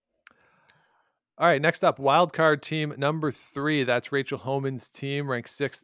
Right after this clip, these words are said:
in the country at the moment. Of course, Rachel Homan is on her way to Beijing, as I said. So Emma Miskew is going to step in and play the skip position. Allie Flaxey, longtime skip of her own, she's played in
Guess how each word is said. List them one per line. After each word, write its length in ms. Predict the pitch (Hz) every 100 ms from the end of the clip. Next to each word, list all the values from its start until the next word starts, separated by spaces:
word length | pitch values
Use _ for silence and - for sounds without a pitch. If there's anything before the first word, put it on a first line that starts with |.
| -
in 140 | 143
the 80 | 139
country 360 | - 135 - 147
at 140 | 127
the 60 | 139
moment. 500 | 143 151 160 151 -
Of 60 |
course, 260 | - 135 139
Rachel 240 | 131 131
Homan 400 | 123 135 135 131 -
is 560 | 127 147 185 196 - _ -
on 200 | 117 117
her 120 | 117
way 160 | 113 107
to 120 | 101
Beijing, 500 | 104 101 110 123 131
as 160 | 92
I 100 | 95
said. 360 | 90 135 131 143 _ _
So 140 | - 131
Emma 240 | 160 226
Miskew 500 | 185 190 - 107 92
is 80 | 95
going 240 | - 110 107
to 280 | 110 101 104
step 440 | - - 139 -
in 200 | 127 165 -
and 240 | 110 107
play 640 | - - 120 120 120 113 - 110
the 220 | 107 104
skip 460 | - - 143 170 _ _
position. 720 | 143 120 156 185 120 95 123 - _ _ -
Allie 340 | 127 170 147
Flaxey, 840 | - - 131 196 - - 104 107 - _ _ -
longtime 420 | 117 123 123 113
skip 300 | - 127 120
of 100 | 104
her 160 | 110
own, 140 | 120 160
she's 180 | - -
played 420 | - 101 104 101
in 500 | 98 101 98 98